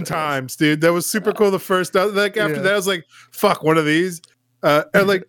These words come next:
Speaker 2: I don't know,
Speaker 1: <laughs> I
Speaker 2: they're
Speaker 1: enjoy it.
Speaker 2: pretty
Speaker 1: <laughs>
Speaker 2: gracious with ammo in that game, too, especially
Speaker 1: Mm-hmm.
Speaker 2: if you have good aim.
Speaker 1: Yep.
Speaker 2: So I was like, "There's only ammo in here, but I gotta open it just to check because maybe there's some other cool shit in here I don't even know about."
Speaker 1: <laughs>
Speaker 2: Uh,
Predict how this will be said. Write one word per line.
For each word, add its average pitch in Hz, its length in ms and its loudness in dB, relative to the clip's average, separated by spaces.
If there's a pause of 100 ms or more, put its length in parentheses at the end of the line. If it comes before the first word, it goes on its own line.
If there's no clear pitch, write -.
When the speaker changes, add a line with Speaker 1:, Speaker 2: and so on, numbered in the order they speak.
(180)
Speaker 2:
I 208 80 4
don't 202 120 6
know, 170 60 4
Speaker 1:
<laughs> - 20 2
I - 20 0
Speaker 2:
they're 196 120 0
Speaker 1:
enjoy - 160 -14
it. - 180 -14
Speaker 2:
pretty 247 180 4
Speaker 1:
<laughs> 170 120 0
Speaker 2:
gracious 202 400 2
with 156 160 -6
ammo 151 440 0
in 170 100 -4
that 165 140 -4
game, 165 240 -2
too, 156 160 -2
especially 160 340 -2
Speaker 1:
Mm-hmm. - 20 -10
Speaker 2:
if 143 40 -2
you 147 60 2
have 139 120 0
good 139 180 2
aim. 139 340 0 (360)
Speaker 1:
Yep. 190 100 0
Speaker 2:
So 190 120 6
I - 20 6
was 180 120 0
like, 185 240 -4 (220)
"There's 180 180 2
only 196 240 4
ammo 170 300 -2
in 160 60 -2
here, 160 140 -2
but 147 140 -2
I 151 100 0
gotta 156 360 -2
open 151 300 -2
it 139 120 -4
just 151 220 -2
to 127 60 -6
check 135 380 2
because 135 280 -4
maybe 147 180 2
there's 147 160 -2
some 147 140 -2
other 143 140 2
cool 139 220 -2
shit 139 240 -2
in 135 120 -4
here 147 120 -2
I 135 60 -4
don't 139 140 -4
even 131 180 -4
know 127 120 2
about." 123 400 -8
Speaker 1:
<laughs> - 40 -16 (480)
Speaker 2:
Uh, 135 240 2